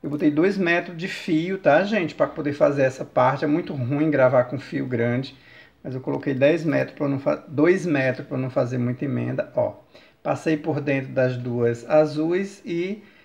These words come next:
subi nessa rosa aqui. Aí vou colocar mais duas azuis. A gente tá fazendo já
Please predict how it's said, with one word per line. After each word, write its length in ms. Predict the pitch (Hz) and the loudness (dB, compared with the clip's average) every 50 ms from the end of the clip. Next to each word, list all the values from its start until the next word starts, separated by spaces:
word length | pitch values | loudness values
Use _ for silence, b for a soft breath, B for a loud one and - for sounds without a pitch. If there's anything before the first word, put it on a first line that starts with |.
| B B | B B
subi 640 | _ - - - - 190 165 151 147 156 156 160 170 | _ -20 -16 -12 -10 -10 -8 0 2 2 2 2 0
nessa 380 | 170 165 156 156 156 156 - 180 | 0 2 2 2 2 0 -6 -6
rosa 680 | 147 135 147 135 135 143 139 139 - - 170 - - - | -4 0 2 4 6 6 4 2 -2 -4 -6 -6 -6 -8
aqui. 540 | - 175 170 - - - 135 120 120 120 117 - _ _ _ b b b b b b b b _ | -10 -10 -10 -12 -12 -10 -8 -8 -8 -10 -12 -18 _ _ _ b b b b b b b b _
Aí 160 | 147 139 139 | -4 -4 -4
vou 160 | 127 143 151 | -2 -2 -4
colocar 640 | 147 - 160 151 147 190 - 151 131 131 - - - | 0 2 4 4 4 4 4 2 2 2 2 0 -2
mais 400 | 147 147 156 165 185 214 202 156 | -2 0 2 2 2 2 0 -2
duas 680 | 151 143 147 147 147 156 165 180 190 196 196 - - - _ | -6 -2 0 2 4 4 6 6 4 4 2 -6 -14 -16 _
azuis. 760 | - 165 175 170 143 143 135 131 131 120 120 117 - - - b b b b b b b b | -2 -2 -2 -2 -6 -8 -8 -6 -4 -4 -4 -6 -8 -16 -20 b b b b b b b b
A 100 | - 135 | -4 -4
gente 300 | 127 120 139 143 139 - | -2 -2 -2 -4 -4 2
tá 100 | - 151 | 0 0
fazendo 580 | 143 - - 160 147 135 139 135 139 139 143 147 | 2 4 0 0 2 0 -2 -2 -2 -2 -2 -2
já 500 | 135 131 139 127 123 123 127 151 165 | -2 0 2 2 4 4 2 0 -2